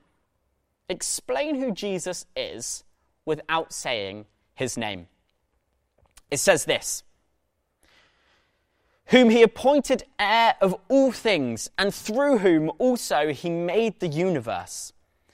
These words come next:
The Son is the radiance of God's glory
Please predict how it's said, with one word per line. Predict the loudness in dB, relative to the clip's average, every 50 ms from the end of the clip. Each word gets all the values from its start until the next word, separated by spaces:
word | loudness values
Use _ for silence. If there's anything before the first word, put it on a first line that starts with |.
| _ _ _ _
The | -4 -2
Son | -2 -2 2 6 6 8 8 6 4
is | 0 -2 -6 -6 -4
the | -2 -2
radiance | -2 0 4 4 4 4 4 2 0 0 -2 -2 -4 -6 -6 -6
of | -8 -6 _
God's | 0 0 2 0 -4 -8
glory | -2 0 0 0 2 0 0 2 0 0 -2 -4 -4 -4 -6 -8